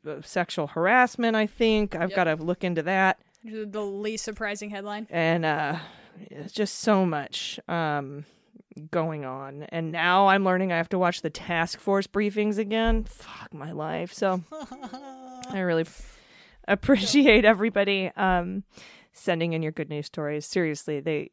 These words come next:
Speaker 1: they, somebody said that we're your handrails. You, y'all are mine. And,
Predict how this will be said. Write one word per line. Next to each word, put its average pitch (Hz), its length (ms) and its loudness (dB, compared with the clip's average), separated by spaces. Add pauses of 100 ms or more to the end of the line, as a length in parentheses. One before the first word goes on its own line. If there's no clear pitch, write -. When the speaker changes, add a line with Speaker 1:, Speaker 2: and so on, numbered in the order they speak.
(240)
Speaker 1:
they, - 220 -6
somebody 180 420 2
said 175 260 -2
that 160 160 -2
we're 185 180 2
your 185 200 2
handrails. 208 600 6
You, 214 220 4
y'all 208 320 8
are 196 80 6
mine. 156 540 -4 (120)
And, 160 320 -6